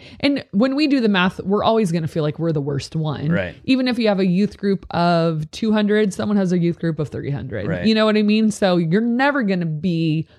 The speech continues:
Speaker 1: the best in your own eyes, in your own mind. But answering the question, am I being obedient
Speaker 2: Mm.
Speaker 1: to what I've been tasked with? And we all are given a different task. So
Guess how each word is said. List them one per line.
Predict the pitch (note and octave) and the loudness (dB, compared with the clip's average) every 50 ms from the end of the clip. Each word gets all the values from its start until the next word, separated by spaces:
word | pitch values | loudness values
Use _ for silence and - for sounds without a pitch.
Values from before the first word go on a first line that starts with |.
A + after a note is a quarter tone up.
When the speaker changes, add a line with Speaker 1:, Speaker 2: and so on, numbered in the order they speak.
| _ _ | _ _
Speaker 1:
the | - D3+ C#3+ C3+ E3 E3 | -4 -2 0 2 2 2
best | E3 D3+ E3 D3 C3 B2+ C#3 F3 - - - - - - - | 2 2 0 -2 -2 0 0 -2 -2 -4 -14 -18 -18 -6 -2
in | E3+ E3+ E3 | 0 0 2
your | D#3+ E3 - - | 2 2 0 0
own | - F3+ F3+ F3 F3 - - | 0 0 0 0 0 -4 -4
eyes, | - C#3+ C#3 C3+ C3 D3+ D3+ D#3+ | -6 -6 -4 -2 -2 -2 -2 0
in | D#3+ D#3+ | 0 -2
your | D#3 - - | -2 -4 -4
own | - E3 D#3+ D#3 | -2 -2 -2 -2
mind. | D#3 D3 C#3+ C#3 C#3+ D#3 D#3 D3 C#3+ - | -2 -2 -4 -4 -4 -4 -4 -6 -6 -2
But | - C#3 - G3+ E3 E3+ E3+ - - - - - - - - - _ - | -2 0 2 2 2 0 0 -4 -10 -20 -20 -20 -20 -20 -20 -20 _ -2
answering | - A#3+ C4 B3 - A#3+ A3 G#3+ | 0 0 0 0 0 0 2 2
the | G3 F3 | 2 0
question, | - - F3 D#3+ - - D#3+ D#3 | 0 0 -2 -2 0 -2 -4 -4
am | D#3 D3+ | -2 -2
I | C#3+ D#3+ | 0 -2
being | D#3 D3+ F3+ A3+ A#3 A#3+ - - - - | -2 0 0 0 0 0 -4 -4 -2 0
obedient | F#3+ F#3+ F#3+ F#3 D#3 C3+ - _ - - D#3 E3 E3+ E3+ F3 D#3 D3+ C3+ - - - - - _ - - - - _ - | 2 2 2 0 -2 -4 -8 _ -4 0 2 2 4 4 2 2 0 -2 -4 -8 -10 -12 -14 _ -18 -20 -20 -18 _ -8
Speaker 2:
Mm. | A2 G#2 - - | -6 -4 -2 0
Speaker 1:
to | - G3 | 0 0
what | E3+ E3 F3 - - - - | 2 2 2 0 0 -4 -6
I've | - E3 E3 E3 E3+ F3 D#3 D3 - | -2 0 2 2 2 2 0 0 -2
been | D#3+ D#3+ D3 D3+ C#3+ | -2 -2 0 -2 -4
tasked | - - - - D#3+ D3+ C#3+ C#3+ C3 - - - - - _ - _ _ _ _ _ _ - | -6 -8 -12 -8 -4 -2 -2 -2 -4 -6 -12 -20 -20 -20 _ -20 _ _ _ _ _ _ -6
with? | D3 E3 E3+ - - - - - - - - - - - - - | -2 -2 -2 -2 -4 -8 -10 -16 -16 -20 -20 -20 -20 -16 -4 -2
And | F#3+ F#3+ | 2 2
we | F#3 F#3+ - - - | 2 2 0 -2 -2
all | - D#3+ D#3+ E3 E3+ F#3+ G#3 G3+ - | 0 2 4 4 4 4 2 2 0
are | G3 G3+ | -2 0
given | D#3+ E3 E3+ D#3 E3 D#3 | 0 0 0 0 0 -2
a | A#2+ D3+ | -4 -4
different | C#3 C#3+ - - D#3 D#3+ C#3+ | -6 -6 -6 -8 -10 -10 -10
task. | - - D3 A#2+ G#2+ C#3+ - - | -8 -6 -6 -4 -4 -6 -6 0
So | - G3 F#3 F#3 F3+ F3 | 2 2 2 2 2 0